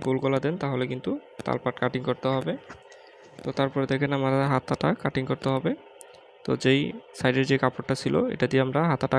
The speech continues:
কাটিং করে নিব। প্রথমে ডাবল ভাঁজ করা ছিল, তারপরে আরও একটি ভাঁজ দিয়ে চার ভাঁজ করে নিয়েছি। তারপরে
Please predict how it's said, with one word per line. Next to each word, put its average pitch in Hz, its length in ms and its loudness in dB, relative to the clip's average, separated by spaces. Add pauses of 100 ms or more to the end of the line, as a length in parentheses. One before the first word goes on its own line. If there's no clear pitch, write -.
কাটিং 131 200 0
করে 131 220 4
নিব। 135 120 0 (1000)
প্রথমে 135 340 0 (140)
ডাবল 131 260 2
ভাঁজ 131 200 0
করা 135 240 4
ছিল, 139 120 -2 (180)
তারপরে 127 340 0
আরও 127 160 2
একটি - 220 -4
ভাঁজ 131 160 4 (120)
দিয়ে 139 140 2 (200)
চার 123 200 4
ভাঁজ 127 200 2
করে 135 220 4
নিয়েছি। 135 300 0 (760)
তারপরে 123 300 2